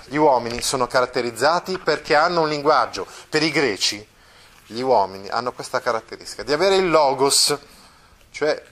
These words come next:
di avere un linguaggio, la parola. È questo che li distingue dagli dei, dalle ninfe. Ecco, le ninfe. Sono ninfe o sono uomini, sono donne, sono,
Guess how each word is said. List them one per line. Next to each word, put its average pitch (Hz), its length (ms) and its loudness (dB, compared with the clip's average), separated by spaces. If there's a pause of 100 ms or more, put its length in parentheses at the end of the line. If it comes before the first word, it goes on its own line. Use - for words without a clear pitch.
(100)
di - 220 -18 (200)
avere 156 240 -4
un 156 100 -2
linguaggio, 160 460 -2
la 156 100 2
parola. 165 460 2 (160)
È - 140 -18
questo - 420 -6 (280)
che 123 120 -12
li 123 80 -8
distingue 143 720 -4 (320)
dagli 143 400 0
dei, 143 480 2
dalle 135 300 2
ninfe. 127 760 -2
Ecco, 127 300 -4
le 123 100 -8
ninfe. 127 480 -8 (280)
Sono 175 320 0
ninfe 226 580 0 (260)
o 147 120 -2
sono 165 420 4
uomini, 135 500 2
sono 120 300 -4
donne, 117 460 0
sono, 104 240 -12